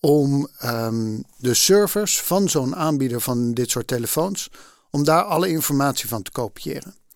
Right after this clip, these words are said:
Ehm, dat heeft Canada uiteindelijk, eh, voor ons gedaan.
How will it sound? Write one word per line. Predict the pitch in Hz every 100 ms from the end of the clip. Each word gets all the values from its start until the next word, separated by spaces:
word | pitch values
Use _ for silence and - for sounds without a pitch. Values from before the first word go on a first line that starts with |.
| - - - _ _
Ehm, | 139 131 131 127
dat | 123 165 190
heeft | 202
Canada | - 185 160 151 139
uiteindelijk, | 135 151 131 117 -
eh, | 117
voor | 107 -
ons | 127 110
gedaan. | - 123 190 254